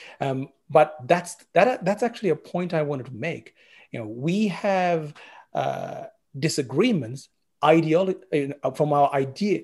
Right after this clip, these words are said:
ideas. His ideas, certain ideas, I disagree. Some of my ideas, he disagree. But we still see the common humanity in us and the importance of the problem we are tackling, right? So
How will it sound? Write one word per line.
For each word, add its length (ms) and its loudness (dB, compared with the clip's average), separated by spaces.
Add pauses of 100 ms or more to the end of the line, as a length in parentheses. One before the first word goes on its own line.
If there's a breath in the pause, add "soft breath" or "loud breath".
ideas. 640 0
His 180 -2
ideas, 440 -2
certain 240 0
ideas, 320 -2
I 100 4
disagree. 560 -2
Some 180 2
of 60 0
my 160 2
ideas, 300 2
he 100 -4
disagree. 480 -8
But 300 0 (400 loud breath)
we 140 -2
still 360 2
see 200 -4
the 100 0
common 320 -4
humanity 580 -4
in 80 -14
us 200 -14 (340 loud breath)
and 180 2
the 140 2
importance 680 -2
of 140 -4
the 80 -2
problem 520 0
we 120 -2
are 160 -2
tackling, 580 -10 (1040)
right? 220 -8 (240 soft breath)
So 440 8